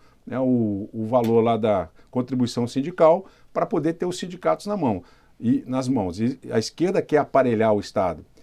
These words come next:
Por isso que eles gostam de estatal, Petrobras, sedai. A esquerda, né, quer desfazer a concessão da sedai,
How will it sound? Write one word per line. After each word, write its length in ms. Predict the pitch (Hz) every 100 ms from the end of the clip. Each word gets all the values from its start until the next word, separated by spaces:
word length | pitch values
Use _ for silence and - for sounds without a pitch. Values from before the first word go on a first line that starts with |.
| -
Por 100 | - 156
isso 100 | -
que 40 |
eles 120 | 196 135
gostam 380 | 147 151 -
de 100 | 113
estatal, 600 | 113 - - 113 101 85 - _ -
Petrobras, 960 | 107 131 143 123 123 120 110 - - - _ _ _
sedai. 600 | - - 139 131 127 120 - - - -
A 100 | 127
esquerda, 680 | 120 - 151 202 147 107 87 - _ -
né, 180 | 110 123
quer 320 | - 147 139
desfazer 600 | 131 180 - 147 110 170
a 40 |
concessão 460 | 185 180 160 143 143
da 100 | 135
sedai, 420 | - 110 101 80